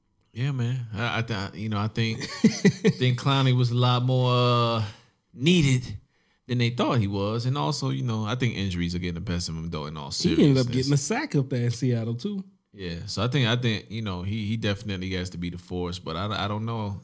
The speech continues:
Speaker 1: if he's gonna be that force with all the injuries co-, over the years, man. So, but yeah, man, that's it for week one wrap up. Week two, Prez, what are you looking forward to?
Speaker 2: Um,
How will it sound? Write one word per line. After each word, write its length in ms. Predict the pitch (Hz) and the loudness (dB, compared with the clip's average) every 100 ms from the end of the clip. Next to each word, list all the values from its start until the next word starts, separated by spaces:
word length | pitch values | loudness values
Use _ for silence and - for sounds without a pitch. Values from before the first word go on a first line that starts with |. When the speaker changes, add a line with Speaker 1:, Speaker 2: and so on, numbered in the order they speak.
| _ | _
Speaker 1:
if 140 | 90 90 | -14 -10
he's 160 | 92 | -8
gonna 140 | 95 90 | -6 -6
be 100 | 90 | -4
that 160 | 85 87 | -6 -6
force 320 | 95 92 90 | -6 -6 -4
with 80 | 85 | -6
all 120 | 82 | -6
the 100 | 76 | -6
injuries 480 | 90 87 80 80 - | -6 -6 -8 -8 -10
co-, 180 | - - | -12 -10
over 200 | 90 85 | -8 -8
the 80 | 76 | -10
years, 400 | 73 78 73 71 | -10 -10 -10 -12
man. 260 | 73 76 71 | -14 -10 -8
So, 320 | - 69 - - - - _ _ | -8 -10 -16 -20 -20 -20 _ _
but 80 | 113 | 0
yeah, 200 | 120 170 | 4 4
man, 220 | 147 123 | 4 4
that's 240 | 123 131 151 | 4 2 2
it 120 | 131 | 4
for 100 | 131 | 4
week 300 | 123 127 127 | 4 2 2
one 240 | 120 117 | 0 0
wrap 280 | 110 127 117 | 2 2 4
up. 280 | 110 90 - - _ - | 0 0 -4 -18 _ 2
Week 220 | 135 135 | 2 4
two, 260 | 147 123 | 4 6
Prez, 380 | 92 110 107 107 | 6 4 4 2
what 100 | 120 | 2
are 40 | 120 | 2
you 60 | |
looking 200 | 113 104 | 0 -2
forward 280 | - 110 87 | 0 0 0
to? 160 | - 90 - _ _ _ _ _ _ - | -4 -8 -12 _ _ _ _ _ _ 2
Speaker 2:
Um, 540 | 127 120 117 113 95 | 4 6 4 2 0